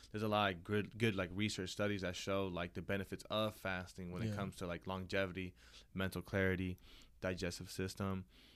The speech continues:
Speaker 1: or even dis-, certain diseases. So
Speaker 2: Mm-hmm.
Speaker 1: that's one thing I learned too. It's like, oh, when you give your body a chance to, like, break down all the food and let it digest and eliminate all those, like,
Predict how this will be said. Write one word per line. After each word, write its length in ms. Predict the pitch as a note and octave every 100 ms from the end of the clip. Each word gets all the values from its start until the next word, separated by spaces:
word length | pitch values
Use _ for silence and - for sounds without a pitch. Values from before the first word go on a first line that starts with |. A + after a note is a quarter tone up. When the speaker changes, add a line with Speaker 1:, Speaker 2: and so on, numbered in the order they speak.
| - -
Speaker 1:
or 240 | F#2+ G2 F#2
even 580 | - G#2 F#2+ F#2 F#2 E2
dis-, 220 | G#2 F#2 -
certain 260 | - G#2 F#2
diseases. 520 | F2+ G#2 G2+ F2+ E2
So 280 | - F2+ E2
Speaker 2:
Mm-hmm. 100 | B2 A#2+ - -
Speaker 1:
that's 160 | - A2+
one 120 | A#2+
thing 120 | A2 G#2
I 80 |
learned 320 | G2+ G#2+ A2 G#2
too. 180 | B2
It's 140 | A2 -
like, 120 | F#2
oh, 120 | G#2+ G#2+
when 180 | F#2+ G#2
you 60 |
give 200 | G#2 G#2+
your 80 | G#2
body 240 | F#2 G2+
a 40 | F#2+
chance 260 | G#2+ G2+
to, 60 | -
like, 180 | F#2 D#2+
break 260 | G#2 G2 F2+
down 200 | G2 G2+
all 100 | F#2
the 80 |
food 480 | E2 - G#2+ A#2 A2+ -
and 300 | F#2+ F2+ E2
let 160 | F2+ F#2+
it 100 | F#2
digest 600 | G2 F#2 G2+ G2+ G#2+ -
and 180 | F2 D2+
eliminate 600 | F2+ F#2 G2 G2+ G2 - -
all 160 | F#2+
those, 260 | F#2+ F#2+ F2+
like, 160 | E2